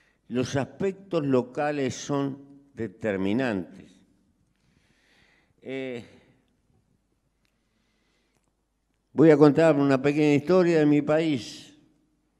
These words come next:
Mi país es pura pradera. Tiene tres millones y medio de habitantes y trece millones de vacas.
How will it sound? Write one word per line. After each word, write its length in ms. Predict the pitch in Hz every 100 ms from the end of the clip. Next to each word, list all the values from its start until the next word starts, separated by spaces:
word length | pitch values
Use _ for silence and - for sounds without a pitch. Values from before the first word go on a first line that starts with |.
| _ _ _ _ _
Mi 120 | 120
país 460 | 113 120 151 143 147
es 80 | 139
pura 400 | - 147 135 123
pradera. 720 | 127 127 135 117 104 - - - _ _ _ _ _ _ _ _ _ _ _ _ _ _ _ _ _ _ _
Tiene 300 | 123 131 120
tres 200 | 135 131
millones 440 | 127 117 131 123
y 20 |
medio 320 | 120 127 120 113
de 80 |
habitantes 640 | 110 110 107 123 113 - 107
y 40 |
trece 680 | 92 120 120 - - 101 95 - _ _ _ -
millones 680 | 101 107 117 107 98 90 - - - -
de 120 | 95 101
vacas. 480 | 120 107 85 85